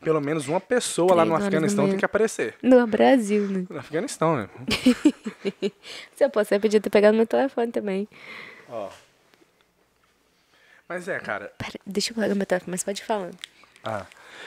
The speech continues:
Speaker 1: mas é, em-, e igual esse podcast, nós não, não, não, não recebemos, não dá nem a metade dos views que dá. Aí, ó, eu tô na live aí, seis pessoas.
Speaker 2: Mentira.
Speaker 1: Seis pessoas,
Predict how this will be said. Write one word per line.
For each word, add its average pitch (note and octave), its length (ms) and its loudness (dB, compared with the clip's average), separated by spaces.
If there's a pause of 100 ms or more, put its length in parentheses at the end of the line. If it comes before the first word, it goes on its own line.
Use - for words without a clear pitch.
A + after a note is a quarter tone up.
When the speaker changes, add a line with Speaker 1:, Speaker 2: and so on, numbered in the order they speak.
(120)
Speaker 1:
mas D#3+ 200 -2
é, B2 200 0 (200)
em-, D3+ 160 -8 (300)
e A#2 540 -6 (1400)
igual D3+ 440 -2
esse - 140 -8
podcast, A2 540 -8
nós F3 280 -6
não, F3 380 -4
não, E3+ 240 -4
não, E3+ 300 -6
não D#3+ 80 -8
recebemos, G3 720 -6 (680)
não F#3+ 220 -2
dá F3+ 440 -6
nem F3+ 300 -4
a A3+ 40 -2
metade E3+ 500 -4
dos D3 280 -6
views C#3 440 -8
que - 160 -12
dá. C3 400 -8 (360)
Aí, C3 140 -2
ó, F#2+ 160 -4
eu A2+ 60 -14
tô - 120 -4
na F3+ 140 2
live E3+ 280 2
aí, C3 40 -2
seis - 580 -2
pessoas. B2 840 -4
Speaker 2:
Mentira. - 360 -20
Speaker 1:
Seis A#3 320 0
pessoas, F#3+ 480 -2